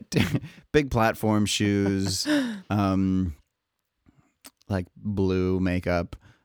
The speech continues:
Um, that to me, glitter, uh, that's my stereotype of ditzy. Um, if you removed some of those elements, if any of them are in your wardrobe, and,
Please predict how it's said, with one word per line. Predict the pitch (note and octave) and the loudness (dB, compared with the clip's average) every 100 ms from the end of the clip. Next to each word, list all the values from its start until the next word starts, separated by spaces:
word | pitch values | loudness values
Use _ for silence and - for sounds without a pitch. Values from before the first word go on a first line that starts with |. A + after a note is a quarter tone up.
| _ - | _ -2
Um, | G2 F2+ F2+ F2 F2 - | 0 0 0 -2 -4 -6
that | - G#2+ - | -2 -2 0
to | A#2 | 0
me, | G2+ G2+ G2+ F#2+ | 2 0 0 -2
glitter, | - - F#2+ F2 F2 F#2 _ _ _ _ _ - | -6 -2 0 0 -2 -4 _ _ _ _ _ -20
uh, | - - _ _ - - - | -20 -20 _ _ -12 -8 0
that's | A2 G#2 | 0 2
my | G2 F2+ F#2 F2+ - _ C#2+ | 0 2 0 -2 -4 _ -8
stereotype | - A2 G#2 G#2 F#2+ G2+ G2+ | -2 2 2 2 2 0 0
of | F#2+ F#2+ | -2 0
ditzy. | G#2+ - A#2 A#2+ B2 - | 0 2 0 0 -2 -2
Um, | F#2+ F#2 F2+ E2+ | 0 0 0 -2
if | F2 - | -6 -6
you | G2+ G2 F#2+ | -2 0 0
removed | G2 A#2 A#2+ - | 2 2 0 -2
some | A2 G2+ | 0 0
of | |
those | F#2 F#2+ F#2 | 0 0 0
elements, | F2 F2 E2+ F2 - | 0 0 0 -2 -6
if | F2 - | -10 -8
any | F2 F2 | -8 -8
of | F2 | -8
them | E2+ E2+ | -6 -6
are | E2+ | -4
in | F2 | -4
your | F2+ | -6
wardrobe, | F2+ F2 E2+ E2+ F2+ | -6 -8 -6 -6 -6
and, | E2 F2 | -6 -8